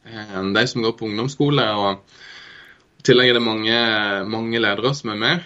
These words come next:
er unge, og, ehm, der er det to hundre stykk som, ehm, som er meldt på. Det er faktisk ventelister for å, for å bli med, så der, eh, det er veldig kjekt å se at det er så stor oppslutning om, eh,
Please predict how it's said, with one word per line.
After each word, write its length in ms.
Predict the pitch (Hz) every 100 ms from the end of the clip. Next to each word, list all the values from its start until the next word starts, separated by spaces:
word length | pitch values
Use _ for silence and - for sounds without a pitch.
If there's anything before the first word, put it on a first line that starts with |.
| -
er 140 | 117 107
unge, 380 | 107 107 139 185 - -
og, 220 | 113 117 117
ehm, 380 | 110 104 95 90 87 - -
der 220 | 110 135
er 80 | 131
det 80 | -
to 140 | 131
hundre 160 | 131 123
stykk 240 | - 123
som, 320 | - 120 110 107
ehm, 540 | 104 101 95 92 87 87 - - -
som 160 | - 113
er 80 | 110
meldt 220 | 110 -
på. 140 | 120 135
Det 140 | 131
er 60 | -
faktisk 320 | 113 113 - 110
ventelister 720 | 104 107 - 120 151 - 135 -
for 180 | 113 113
å, 160 | 113 110 104 98 98
for 100 | 117
å 60 | 113
bli 80 | 113
med, 320 | 113 151 160
så 100 | - 117
der, 240 | 117 123 117
eh, 540 | 113 104 98 95 95 - - 107
det 80 |
er 160 | 127 113
veldig 260 | 110 110 113
kjekt 260 | 117 - 113
å 60 |
se 100 | 113
at 160 | 110 110
det 100 | 107 104 101
er 100 | 107 -
så 160 | 120
stor 240 | 120 113 110
oppslutning 420 | - - - 104
om, 240 | 101 101 101
eh, 320 | 98 98